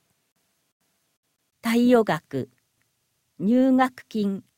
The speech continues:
十万円以内。就学金年四十二万円。月額三万五千円以内。なお、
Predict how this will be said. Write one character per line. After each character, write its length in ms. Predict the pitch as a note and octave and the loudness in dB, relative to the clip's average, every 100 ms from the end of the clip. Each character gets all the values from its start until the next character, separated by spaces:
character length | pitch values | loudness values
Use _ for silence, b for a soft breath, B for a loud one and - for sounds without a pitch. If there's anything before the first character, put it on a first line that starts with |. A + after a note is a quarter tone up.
| _ | _
十 320 | D#3 A#3+ C4+ C#4 | -8 -2 0 2
万 340 | C4 B3+ B3+ | 0 0 -2
円 300 | - A#3 A#3 - | -2 -2 -2 -4
以 100 | G#3+ | -4
内。 320 | E3+ C#3 G#2+ - _ _ _ _ _ _ _ | -4 -6 -10 -16 _ _ _ _ _ _ _
就 460 | - - - C4+ C4+ | -16 -6 2 4 4
学 340 | B3+ A#3 - - | 4 0 -2 -8
金 360 | - G#3+ G3 - _ - | 0 2 2 -2 _ 0
年 420 | A3+ A#3+ G#3 D#3+ - | 4 6 4 2 2
四 320 | C4 C4+ A3+ | 6 6 6
十 240 | - F3+ | 2 -4
二 180 | D#3 D#3+ | -2 0
万 340 | F3 F#3 F#3 E3+ | 0 2 2 0
円。 260 | D3+ C#3+ - _ _ _ _ - | 0 -4 -8 _ _ _ _ -4
月 340 | G3 F3+ B3+ | -2 0 -2
額 480 | A#3+ A3+ - G3 - _ | -2 -2 -4 -4 -4 _
三 440 | _ - A#3 B3+ B3+ | _ -2 2 6 6
万 280 | C4 G#3 D3+ | 4 2 0
五 140 | E3 | -4
千 420 | - A3 A3 G#3+ | -2 0 2 2
円 300 | G3 F#3 F3 _ _ | 0 -2 -6 _ _
以 140 | F#3+ | -2
内。 300 | E3+ B2 A2 - _ _ _ _ _ _ _ _ _ _ _ | -2 -4 -12 -20 _ _ _ _ _ _ _ _ _ _ _
な 240 | F#3+ G3 E3 | -4 -2 -2
お、 120 | C#3 | -6